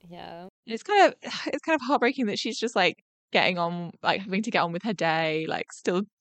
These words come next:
Speaker 2: do all her sh-, like, high society shenanigans, but really, like, her husband's just died.
Speaker 1: And her son is missing.
Speaker 2: Her son is missing,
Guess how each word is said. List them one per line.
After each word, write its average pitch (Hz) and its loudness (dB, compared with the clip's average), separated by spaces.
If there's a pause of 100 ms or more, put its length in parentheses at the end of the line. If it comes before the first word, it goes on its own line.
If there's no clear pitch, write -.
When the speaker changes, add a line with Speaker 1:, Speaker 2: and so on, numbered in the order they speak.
Speaker 2:
do 175 4
all 170 4
her 196 -2
sh-, - -8
like, 160 -2
high 214 2
society 185 -4
shenanigans, 160 -8 (140)
but - -6
really, 165 -6
like, - -6 (140)
her 226 -10
husband's 180 -6
just - -8
died. 151 0 (340)
Speaker 1:
And 190 -10
her 185 -8
son 165 -6
is 151 -8
missing. 175 -10
Speaker 2:
Her 196 -2
son 180 0
is 165 -2
missing, 170 -4